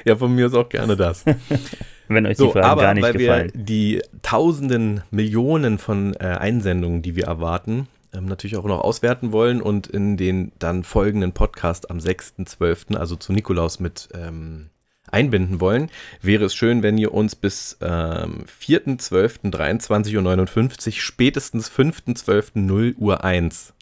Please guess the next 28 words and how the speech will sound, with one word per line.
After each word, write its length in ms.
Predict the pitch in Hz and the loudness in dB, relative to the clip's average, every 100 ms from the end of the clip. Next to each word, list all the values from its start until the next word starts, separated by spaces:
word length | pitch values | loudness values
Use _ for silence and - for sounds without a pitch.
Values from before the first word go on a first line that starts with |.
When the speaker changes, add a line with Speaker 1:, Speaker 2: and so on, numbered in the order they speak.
| _ _ | _ _
Speaker 1:
also 160 | 101 95 | -6 -6
<laughs> 0 | |
Freitag 460 | - - 117 - 104 | -6 -6 -6 -6 -8
auf 120 | 95 | -4
Samstag, 520 | 92 98 - 82 - _ - - _ _ _ _ _ | -2 -4 -4 -6 -6 _ -20 -20 _ _ _ _ _
äh, 40 | 101 | 0
alle 320 | 98 98 101 | 2 2 2
eure 180 | 95 92 | 2 0
Antworten 380 | 98 95 92 | 0 0 0
zugeschickt 560 | 92 104 95 - - - | -4 -4 -4 -6 -8 -8
habt 240 | 101 - | -10 -6
oder 140 | 92 90 | -2 0
an 100 | 85 | 0
der 100 | 82 | -2
An-, 140 | 90 | -4
Umfrage 460 | - 98 - 85 82 | -6 -10 -6 -6 -4
teilgenommen 440 | - 80 80 76 | -4 -4 -4 -8
habt. 180 | 80 - | -12 -10
Dann 120 | 78 | -10
können 220 | - 87 | -8 -8
wir 100 | 82 | -4
nämlich 260 | 87 87 82 | 0 -2 -2
noch 300 | 80 82 - _ _ _ _ _ | -4 -6 -12 _ _ _ _ _
das, 460 | - 87 - - - | -2 0 -2 -10 -10
äh, 380 | 87 80 78 78 | -8 -6 -6 -8
verwursten. 1000 | - 92 90 101 147 - - 127 135 135 _ - | -4 -2 2 0 0 -6 -2 0 0 -4 _ -2
Speaker 2:
Genau, 240 | 139 139 127 | 2 4 4
Speaker 1:
Und 260 | 95 - | 2 -8